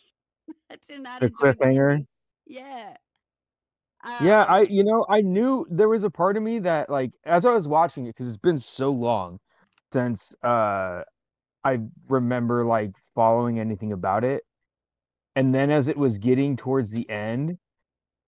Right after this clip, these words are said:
Speaker 2: and I'm looking at the time, and I'm going, "How the fuck are they gonna wrap this up?"
Speaker 1: Right.
Speaker 2: And, and then all of a sudden I'm going,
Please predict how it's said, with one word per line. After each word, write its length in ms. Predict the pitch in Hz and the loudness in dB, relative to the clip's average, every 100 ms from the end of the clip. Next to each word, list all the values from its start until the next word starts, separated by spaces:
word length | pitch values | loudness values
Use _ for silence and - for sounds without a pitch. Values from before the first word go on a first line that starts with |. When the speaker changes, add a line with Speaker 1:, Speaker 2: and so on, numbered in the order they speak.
| _ | _
Speaker 2:
and 140 | 143 139 | 0 2
I'm 160 | 135 | 2
looking 400 | 123 131 165 156 139 | 4 2 2 2 2
at 160 | 135 | 0
the 80 | 117 | -4
time, 480 | - 113 110 139 147 | -6 -2 0 0 -2
and 80 | 127 | -2
I'm 80 | 120 | -2
going, 320 | 120 117 113 - - - | -2 -2 -6 -12 -20 -20
"How 260 | - 135 180 | -12 -6 -2
the 160 | 131 | -2
fuck 500 | - - - 135 180 135 | -4 -16 -4 -4 -2 -2
are 80 | |
they 180 | 107 123 | 0 0
gonna 240 | 143 113 107 | 0 -2 -2
wrap 360 | 101 120 156 - | 0 0 -2 -4
this 280 | 135 143 - | -4 -2 -2
up?" 260 | 101 87 - _ _ _ _ - | -2 -4 -10 _ _ _ _ -2
Speaker 1:
Right. 40 | |
Speaker 2:
And, 400 | 139 131 120 117 - _ _ _ 156 | 2 2 2 -2 -6 _ _ _ -2
and 140 | 143 | 2
then 80 | 151 | 4
all 120 | 151 | 4
of 20 | 147 | 4
a 40 | |
sudden 220 | - 156 | 2 2
I'm 100 | 147 139 | 2 0
going, 260 | 139 135 | 0 -2